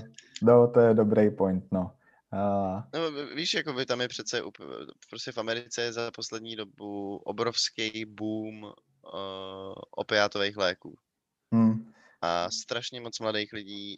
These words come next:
Speaker 2: je závislých na, eh, tady těch věcech. Plus,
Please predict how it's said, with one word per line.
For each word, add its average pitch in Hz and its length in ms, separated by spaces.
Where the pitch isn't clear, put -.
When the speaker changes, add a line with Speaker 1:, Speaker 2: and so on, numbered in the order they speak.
Speaker 2:
je 92 100
závislých 90 720
na, 90 520
eh, 95 540
tady 98 180
těch 101 160
věcech. 120 400
Plus, 143 400